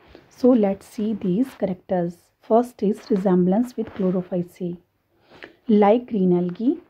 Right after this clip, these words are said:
the thallus is simple green gametophytic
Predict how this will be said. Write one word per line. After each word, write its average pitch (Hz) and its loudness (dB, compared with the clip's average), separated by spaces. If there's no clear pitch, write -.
the 208 -2
thallus 208 0
is 208 -6
simple 220 0
green 196 2
gametophytic 190 -4